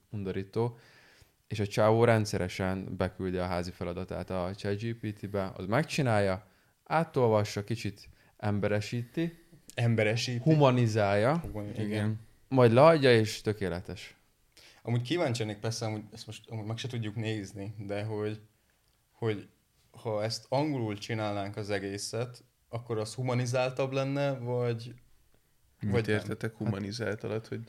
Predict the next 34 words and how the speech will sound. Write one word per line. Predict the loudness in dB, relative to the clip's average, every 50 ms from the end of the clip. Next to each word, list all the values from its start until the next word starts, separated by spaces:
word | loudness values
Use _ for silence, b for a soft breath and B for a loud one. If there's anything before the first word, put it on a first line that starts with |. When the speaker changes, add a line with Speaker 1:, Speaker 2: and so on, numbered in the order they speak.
| -18 _ _
Speaker 2:
Hát, | -4 -2 2
Speaker 1:
Hát | 2 2 4
Speaker 2:
hogy | 8 8
Speaker 1:
az, | 8 8
Speaker 2:
úgy | 8
Speaker 1:
hogy | 6 6
nem | 6
Speaker 2:
érted | 6 6 6 4
Speaker 1:
veszed | 4 4 2 2
észre, | 2 2 2 0 -4 -4
hogy | -4 -6 -8 -8
fogyatékos | -6 -6 -6 -6 -8 -10 -10 -10 -12 -12
egy | -12 -14
kicsit. | -14 -14 -18 -14 -14 -16 -16 _ _ -20 _ -10
Speaker 3:
Ja. | -6 -6 -4 -4 -6 -8 -10 -20 _ _ _ B B B B B B B B -4 2
Speaker 1:
Tehát | 2 2 4 8
ugye | 10 10
Speaker 3:
Hát | 10
Speaker 1:
te | 10 8
most | 6 6 6
Speaker 3:
nyilván | 6 8 10 10 10
Speaker 1:
elolvasod | 10 10 10 10 8 8
egy | 6 6
Speaker 3:
angolul | 6 6
Speaker 1:
magyar | 6 6 8 6 6 4
szöveget, | 2 0 0 2 2 2 2 2
azért | 0 0 0 0 0 2
észreveszed, | 2 0 0 0 -2 -2 -2 -2 -4 -6 -6
hogy | -4 -4
ezt | -4 -4 -6 -6
nem | -6 -4 -4
ember | -4 -4 -4 -6 -6 -6
írta. | -4 -6 -8 -8 -6 -4
Speaker 3:
Hát | -4 -4 -4 -6